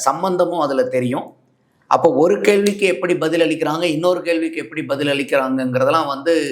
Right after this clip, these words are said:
ரொம்ப ஆழமா நம்ம போய் பார்க்கணும். அந்த மாதிரிலாம் முழுசா நமக்கு வந்து அது எந்த அடிப்படையில அந்த சர்வே கொடுத்தாங்க, என்னென்ன கேள்விகள் கேட்கப்பட்டது, அதுக்கு அந்த சாம்பிளினுடைய ப்ரொஃபைல் என்ன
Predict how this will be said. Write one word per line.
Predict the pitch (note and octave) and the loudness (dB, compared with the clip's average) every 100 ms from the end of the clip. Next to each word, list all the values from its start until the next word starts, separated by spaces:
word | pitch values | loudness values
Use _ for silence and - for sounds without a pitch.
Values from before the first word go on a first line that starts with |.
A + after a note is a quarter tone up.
| A#2 | -4
ரொம்ப | B2 D#3+ E3+ C3+ | -4 2 2 2
ஆழமா | C#3+ E3+ E3+ E3+ | 2 2 0 0
நம்ம | D#3+ C3 B2 | -2 -4 -4
போய் | C3 C3 A2+ | -4 0 0
பார்க்கணும். | - A2 G#2+ _ _ _ _ _ _ _ _ | 0 -4 -14 _ _ _ _ _ _ _ _
அந்த | - F3 | 0 2
மாதிரிலாம் | F3+ F#3 G#3 F3+ | 2 2 2 2
முழுசா | F3+ A3 A3+ A3 | 2 2 2 0
நமக்கு | F3+ E3+ E3 | -2 -6 -4
வந்து | D#3 E3 | -2 2
அது | F#3 D#3+ C#3+ | 2 2 -2
எந்த | D3 G3+ G3 | -2 0 0
அடிப்படையில | D#3+ F3+ F#3 F#3 F3+ | 0 -2 0 0 0
அந்த | D#3+ C#3+ | -2 -4
சர்வே | B2+ C#3+ D#3 E3 E3 | -4 -2 0 0 -2
கொடுத்தாங்க, | - D#3 - D#3 C3+ C3 B2+ - - _ _ _ _ _ _ - | -10 -10 0 0 2 2 0 -2 -16 _ _ _ _ _ _ 0
என்னென்ன | C#3+ F3+ D#3+ D3 | 2 4 2 2
கேள்விகள் | F#3 F#3 F3 D#3 D3 B2+ | 2 2 0 -2 -4 -6
கேட்கப்பட்டது, | B2+ - - A#2+ A#2+ A#2 G2 - - _ _ _ | -8 -6 -6 -4 0 0 0 -6 -20 _ _ _
அதுக்கு | - C#3+ F#3 - | 2 2 4 2
அந்த | F3 D#3 | 2 2
சாம்பிளினுடைய | - D3+ F#3 G3+ G3+ F3+ D#3 D3 D#3 E3 | 2 0 0 -2 -2 0 -2 0 0 0
ப்ரொஃபைல் | C#3+ D#3 G3+ G3+ E3 | -2 0 0 0 0
என்ன | C3 A#2+ | -2 -2